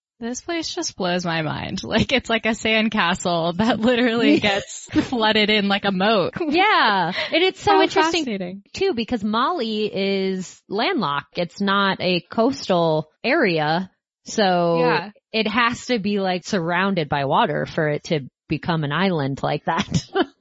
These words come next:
Speaker 1: Yeah, it's super interesting. If you look at it on a map,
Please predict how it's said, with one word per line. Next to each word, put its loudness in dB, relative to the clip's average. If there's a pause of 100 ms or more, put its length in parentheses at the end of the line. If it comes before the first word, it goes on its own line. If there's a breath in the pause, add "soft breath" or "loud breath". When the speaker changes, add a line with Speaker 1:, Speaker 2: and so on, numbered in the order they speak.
Speaker 1:
Yeah, 0
it's -2
super -2
interesting. -4
If -4
you -2
look -2
at 0
it -2
on -2
a -2
map, -2